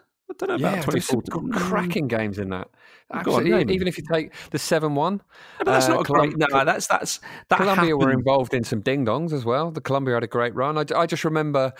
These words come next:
Speaker 2: um,
Speaker 1: They had a great run, but there
Speaker 2: really
Speaker 1: was no great
Speaker 2: enjoying it.
Speaker 1: games.
Speaker 2: I,
Speaker 1: But they,
Speaker 2: I
Speaker 1: they
Speaker 2: don't know.
Speaker 1: Well, they beat Uruguay two nil in the second round, which was okay, but James Rodriguez scored a great goal. And then they lost two one against Brazil.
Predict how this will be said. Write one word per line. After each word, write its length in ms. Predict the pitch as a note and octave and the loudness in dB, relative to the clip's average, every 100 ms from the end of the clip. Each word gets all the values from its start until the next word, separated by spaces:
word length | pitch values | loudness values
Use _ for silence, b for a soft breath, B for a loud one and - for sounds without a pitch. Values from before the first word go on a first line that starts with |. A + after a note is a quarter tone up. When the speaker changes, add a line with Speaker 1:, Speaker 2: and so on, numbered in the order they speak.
| B B B | B B B
Speaker 2:
um, 260 | - A#2+ A#2 | -2 0 2
Speaker 1:
They 60 | A#2 | 2
had 100 | G#3+ | 2
a 40 | |
great 260 | - F3 B2+ | 2 2 4
run, 220 | C3+ F3+ | 4 6
but 60 | |
there 80 | C3+ | 4
Speaker 2:
really 60 | - | 4
Speaker 1:
was 100 | A#2+ | 2
no 80 | A3+ | 2
great 240 | B3+ - G#2+ | 2 2 2
Speaker 2:
enjoying 200 | A2 C3 | 2 2
it. 20 | E2 | -2
Speaker 1:
games. 160 | G2+ - _ b b b b - - | -8 -12 _ b b b b -20 -2
Speaker 2:
I, 180 | A#3+ B3+ | 2 2
Speaker 1:
But 120 | F#3 | 4
they, 60 | |
Speaker 2:
I 100 | G3 G#3+ | 2 2
Speaker 1:
they 40 | A2 | -2
Speaker 2:
don't 20 | F#2+ | -4
know. 60 | G2+ _ _ _ _ _ | -6 _ _ _ _ _
Speaker 1:
Well, 120 | C4 G#3+ | -4 0
they 120 | G#3+ | 2
beat 240 | A#3 A#3 - | 2 0 0
Uruguay 520 | F3+ F3 C#3 A#2 G#2 | 2 4 4 2 2
two 320 | - D3 D3 | 0 0 2
nil 340 | B2 F#2+ F#2 - | 2 0 -2 -2
in 80 | F#2+ | -4
the 60 | |
second 320 | - A2 - G2 | -2 -2 -2 -2
round, 200 | F#2 F#2 | -2 -2
which 140 | - | -4
was 100 | G2 | -2
okay, 380 | F#2+ - F2 F2 | -2 -2 -4 -2
but 160 | G2+ | -2
James 280 | G#2+ B2 A#2 | 0 0 0
Rodriguez 460 | G#2+ F#2+ G2+ F#2 F2+ | -2 0 -2 -2 -6
scored 240 | - F#2+ | -6 -6
a 40 | F#2+ | -4
great 280 | - - | -6 -6
goal. 260 | - - - | -6 -6 -4
And 100 | G#2+ | -2
then 80 | G#2 | 0
they 80 | A2 | 0
lost 320 | A2+ B2 A#2+ | 0 -2 -4
two 220 | - A#2+ | -4 -2
one 320 | G#2+ G2+ F#2+ F2+ B B B B B | 0 0 -2 -10 B B B B B
against 420 | - A2 G2 - | -4 -2 -2 -6
Brazil. 640 | - G2 F#2+ F#2+ F2+ E2 | -6 -4 0 0 0 -4